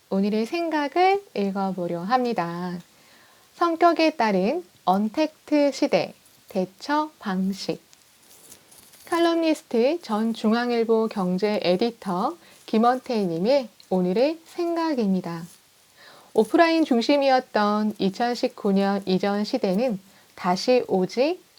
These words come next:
않을 것이다. 생활 방식을 언택트로 무장해 온라인을 통해 입체적인 소통을 이어나가야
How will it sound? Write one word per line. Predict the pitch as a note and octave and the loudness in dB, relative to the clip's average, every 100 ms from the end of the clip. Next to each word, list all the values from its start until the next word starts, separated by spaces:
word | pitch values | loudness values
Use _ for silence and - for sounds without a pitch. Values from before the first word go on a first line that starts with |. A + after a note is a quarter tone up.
| _ | _
않을 | F3 F3 A3+ D4 C#4+ | -2 0 0 -4 -8
것이다. | - G3+ - D#3+ D#3 _ _ _ _ _ - - - - | -10 -10 -10 -16 -16 _ _ _ _ _ -20 -20 -20 -2
생활 | E4+ D#4+ D#4 | 2 4 4
방식을 | D4 C#4+ C#4 G3+ G#3 A3 E3+ - | 4 4 2 2 2 2 -2 2
언택트로 | G3 G3+ D#4+ D#4+ - C#4+ C4 B3 | 2 2 0 0 0 6 8 6
무장해 | G3 G3+ A#3 A3+ G3 E3 A#3 - _ - | 4 0 0 0 0 -2 -4 -10 _ 0
온라인을 | A3 A#3 C4 C4+ C4+ C4+ C4+ | 6 10 8 8 2 0 0
통해 | - D4+ G#3+ D#3+ E3+ _ _ _ | -4 -2 -2 -4 -8 _ _ _
입체적인 | - G#3+ - D4+ C#4+ B3+ A#3+ E4 F#4 F4+ | -2 -2 4 4 6 6 4 0 -2 -2
소통을 | - F4 - E4 A#3 F#3+ E4+ - _ - | -2 0 0 0 0 -2 -4 -10 _ -2
이어나가야 | G#3 A#3 A#3+ B3+ - F#3+ F#3+ F3 F3 A#3 | 0 2 0 -2 -2 -2 -2 -4 -4 -4